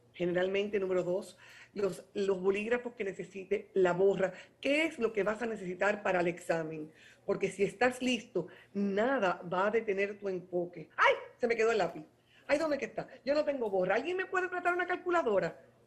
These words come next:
Eso destruye cualquier trabajo o esfuerzo que has hecho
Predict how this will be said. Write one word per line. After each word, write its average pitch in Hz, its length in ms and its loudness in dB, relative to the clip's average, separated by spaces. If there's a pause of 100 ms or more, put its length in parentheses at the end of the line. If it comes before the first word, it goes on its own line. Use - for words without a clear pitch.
Eso 247 460 -2
destruye 277 1200 -4 (440)
cualquier 202 800 0
trabajo 220 640 0
o 185 120 -2
esfuerzo 214 560 -2
que 220 80 -2
has 196 160 -4
hecho 247 320 0